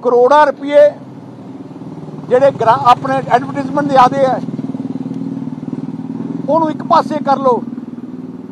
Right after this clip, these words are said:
ਪੰਜਾਬ ਨੂੰ ਬਚਾ ਲਓ, ਪੰਜਾਬ ਦੀ ਡੈਮੋਕ੍ਰੇਸੀ ਨੂੰ ਬਚਾ ਲਓ। ਅਸੀਂ ਪਹਿਲੇ ਹੀ ਕਿਹਾ ਸੀ, ਆਹ ਏਜੰਸੀਆਂ ਦੇ ਬੰਦੇ ਹੈ, ਸਰਕਾਰ ਦੇ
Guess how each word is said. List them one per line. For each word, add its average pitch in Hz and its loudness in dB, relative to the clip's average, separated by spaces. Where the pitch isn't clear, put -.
ਪੰਜਾਬ 233 6
ਨੂੰ 254 -4
ਬਚਾ 214 2
ਲਓ, 254 4
ਪੰਜਾਬ 220 2
ਦੀ 247 -10
ਡੈਮੋਕ੍ਰੇਸੀ 220 -2
ਨੂੰ 226 -8
ਬਚਾ 208 2
ਲਓ। 277 4
ਅਸੀਂ 349 -2
ਪਹਿਲੇ 330 0
ਹੀ 339 0
ਕਿਹਾ 285 0
ਸੀ, 294 -8
ਆਹ 330 2
ਏਜੰਸੀਆਂ 262 -4
ਦੇ 269 2
ਬੰਦੇ 240 -2
ਹੈ, 277 -2
ਸਰਕਾਰ 247 6
ਦੇ 262 2